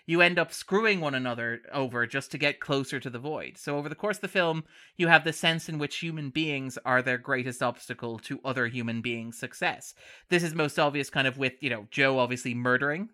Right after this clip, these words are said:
the fourth driver to take his place. But even when they're kind of driving, there's a sequence where the two trucks almost ram into one another. But even as they're going along, the sequence where, uh,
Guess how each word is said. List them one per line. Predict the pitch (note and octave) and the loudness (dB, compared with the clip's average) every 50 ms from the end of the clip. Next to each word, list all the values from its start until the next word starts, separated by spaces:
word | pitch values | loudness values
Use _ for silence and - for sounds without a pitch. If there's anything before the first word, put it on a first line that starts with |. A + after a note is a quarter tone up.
| _ - | _ -10
the | C#3 B2+ | -10 -8
fourth | - - C3+ B2+ - | -8 -6 -8 -8 -6
driver | - C#3 B2 B2 C3+ D3 D#3 C#3 | -2 2 2 4 4 2 0 -2
to | C#3 | -4
take | - C#3+ C3+ B2 - | 0 0 0 0 -2
his | B2 - | -6 -8
place. | - - C3+ D#3 G#3 A3 - - _ - - - - - - - | -4 -2 -2 -2 -2 -4 -8 -18 _ -20 -20 -20 -20 -8 -2 2
But | F#3+ A3 | 4 4
even | B3 B3 B3+ A3+ | 4 4 2 2
when | A3 G#3+ G#3 | 0 0 2
they're | G#3 G3+ G3 | 2 0 2
kind | G#3 G3+ | 2 0
of | F#3+ E3+ | 0 0
driving, | - F3+ F3 G3 G#3+ G3+ F#3 C#3+ B2 | 0 2 2 2 2 2 0 -2 -4
there's | B2 B2+ A#2+ | -4 -6 -6
a | D#3+ C#3+ | -6 -4
sequence | - F#3+ F#3 - F#3 E3 - | -4 -4 -2 -2 -4 -4 -2
where | F#3 E3 | -2 -2
the | D3+ D#3 | -2 -2
two | - - - G3 E3+ | -6 -6 -4 -4 -4
trucks | - - F3+ E3 - - - - - E3+ | 0 2 0 0 0 -2 -12 -4 2 4
almost | E3 F3+ F3+ F3 E3+ E3+ D#3+ - | 6 6 6 6 4 2 2 4
ram | E3+ D3+ D3 C#3+ | 6 8 8 8
into | C#3+ D#3 F3+ F#3+ - G#3 | 6 0 -2 -4 -6 -6
one | G3+ G3+ | -6 -4
another. | G#3 G3+ G#3 A3 A#3 C4+ D4+ - _ - - - - _ - | -4 -4 -4 -4 -4 -4 -4 -6 _ -20 -20 -20 -20 _ 0
But | F#3+ F#3+ | 2 4
even | A3 A#3 B3 A#3 | 4 4 2 2
as | - F3+ G3+ G#3+ G#3 | 4 4 4 4 4
they're | - G#3 | 2 0
going | F#3+ F#3+ G3 F#3 F3+ E3+ | 0 2 2 2 2 0
along, | E3 D#3+ D#3+ D#3+ F3 G3+ G#3 G3 | -2 -2 0 0 0 0 -2 -4
the | F#3 - | -6 -6
sequence | - F#3+ F3+ - - F3+ E3+ - - F3 | -4 -6 -6 -6 -6 -8 -8 -8 -4 0
where, | E3 D#3 D#3 D3+ D3 - - - - - | 2 4 6 4 4 2 -2 -20 -8 2
uh, | - C#3+ C#3+ D3 | 6 8 8 8